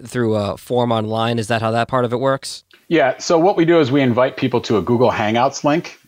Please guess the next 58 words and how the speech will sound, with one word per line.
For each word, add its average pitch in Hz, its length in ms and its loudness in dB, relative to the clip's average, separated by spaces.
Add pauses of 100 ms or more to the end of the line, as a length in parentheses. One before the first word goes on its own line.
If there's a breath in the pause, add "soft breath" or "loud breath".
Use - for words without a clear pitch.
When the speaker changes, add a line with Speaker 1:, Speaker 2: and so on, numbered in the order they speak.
Speaker 2:
And 147 80 2
the 151 80 2
reason 190 220 4
we 175 80 2
chose 151 300 0
Hangouts 143 400 0
is, 110 120 0
one, 131 300 2
we're 113 160 2
already 127 540 2
G 123 240 -2
Suite 127 280 -2
customers, 160 520 -2
so - 140 -4
that 143 140 2
was 131 120 0
a 120 40 2
no-brainer. 110 640 0 (320 loud breath)
Speaker 1:
Mm-hmm. 147 220 0 (100)
Speaker 2:
But 139 140 2
also, 143 580 2
it 127 120 -2
doesn't 175 260 2
require 143 340 2
you 123 120 0
to 117 100 2
download 110 420 2
a 85 40 -4
plugin. 80 580 -2 (140)
We 107 160 0
can 131 120 0
just 127 200 0
send 135 180 0
you 131 140 4
a - 20 2
link 110 400 -2
and 110 140 0
you 110 80 0
can 107 160 -2
run 107 240 2
it 107 100 -6
from 101 160 -4
your 90 140 0
browser. 90 680 0 (200)
And 110 260 0
once 120 240 -2
people 127 320 -2
are 110 280 0
in 139 260 2
the 127 80 2
Hangout, 117 640 0
our 113 200 2
host 123 380 -2
usually 113 340 2
arrives 110 380 2
fifteen 117 380 -4
minutes 117 260 0
early 123 380 2